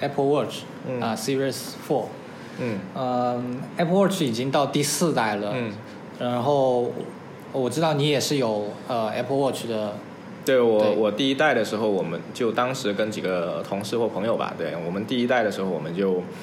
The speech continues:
Speaker 2: 守在那个，那个，那，就下午三点吧，好像，
Speaker 1: 嗯。
Speaker 2: 一般都下午三点开抢，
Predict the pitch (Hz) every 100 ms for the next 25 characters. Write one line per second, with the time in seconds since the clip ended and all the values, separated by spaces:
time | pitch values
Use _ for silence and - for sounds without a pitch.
0 | - - - - - 101 85 107 101 101
1 | 98 90 78 - 82 - - 98 104 92
2 | 87 87 98 98 98 - 127 - - -
3 | - - - - 202 80 131 147 170 98
4 | 71 - 92 127 123 123 123 127 135 110
5 | 117 113 95 85 113 -